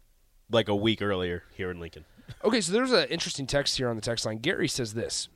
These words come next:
Speaker 2: "The start of the nineteen season was a huge letdown and hindered the team's buy-in with Frost. Players develop in a winning culture. They just haven't won enough.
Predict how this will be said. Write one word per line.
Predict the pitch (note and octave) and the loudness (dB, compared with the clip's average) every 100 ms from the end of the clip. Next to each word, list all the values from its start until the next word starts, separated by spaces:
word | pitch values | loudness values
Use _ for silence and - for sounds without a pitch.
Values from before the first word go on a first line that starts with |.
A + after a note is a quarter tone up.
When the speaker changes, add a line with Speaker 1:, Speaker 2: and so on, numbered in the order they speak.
| - | -8
Speaker 2:
"The | D3 | -2
start | - B3+ | 0 0
of | F#3+ | 2
the | |
nineteen | E3+ F3 F3 F3+ | 0 0 0 -2
season | - F3 E3 | 0 -2 0
was | D3+ | 0
a | C3 | 0
huge | C3 D#3+ C3 | 2 2 4
letdown | D3 C#3 C3+ C#3 | 2 2 0 0
and | B2 | -2
hindered | - C#3+ D3+ | -4 -4 -4
the | C#3+ | -4
team's | - C#3+ C3 C3 A#2+ | -4 -2 -2 -2 -6
buy-in | C3+ A#2+ B2 D3+ A#2+ A2 | -6 -2 2 2 0 -2
with | A2 - | -4 -6
Frost. | - D3+ F2+ - - - _ _ _ | -2 -2 -2 -6 -10 -14 _ _ _
Players | D3 D#3 C#3 | 2 2 2
develop | C#3 D3+ C#3+ D3 | 2 4 2 0
in | |
a | C3 | 0
winning | C3 C3+ B2 | 0 0 -2
culture. | D3+ D#3+ - D#3+ D#3 - | -2 0 2 2 0 0
They | B2+ | -2
just | B2 - | 0 -2
haven't | B2 B2 G2+ | -2 -4 -6
won | A2 A2 | -4 -2
enough. | G2+ G2 A2 G#2+ - | -4 -6 -6 -6 -10